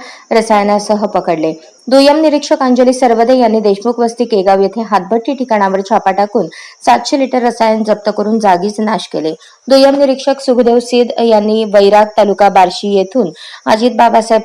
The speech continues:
करांडे या इसमास साडेचार लिटर विदेशी दारू विक्री करताना पकडले.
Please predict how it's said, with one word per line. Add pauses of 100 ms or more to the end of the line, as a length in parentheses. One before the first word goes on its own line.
करांडे (340)
या
इसमास
साडेचार
लिटर
विदेशी
दारू
विक्री
करताना
पकडले.